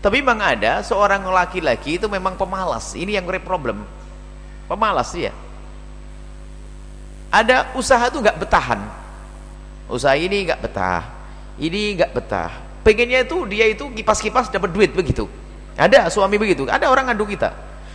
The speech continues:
"Suami saya, Bu, aduh, suruh kerja ini nggak mau, katanya berat," katanya. Loh, ya semua kerja ya begitu.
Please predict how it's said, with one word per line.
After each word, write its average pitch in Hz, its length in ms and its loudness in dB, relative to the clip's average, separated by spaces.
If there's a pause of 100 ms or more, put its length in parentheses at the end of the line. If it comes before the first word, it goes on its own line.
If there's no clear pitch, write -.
"Suami 175 320 2
saya, 160 400 4
Bu, 156 160 0
aduh, 175 640 2
suruh 151 240 -2
kerja 139 320 2
ini 147 160 -2
nggak 135 240 0
mau, 139 480 -2
katanya 127 640 0
berat," 120 560 0
katanya. 123 320 -4
Loh, 185 160 2 (880)
ya 240 160 4
semua 311 320 0
kerja 277 240 2
ya 403 160 4
begitu. 427 640 2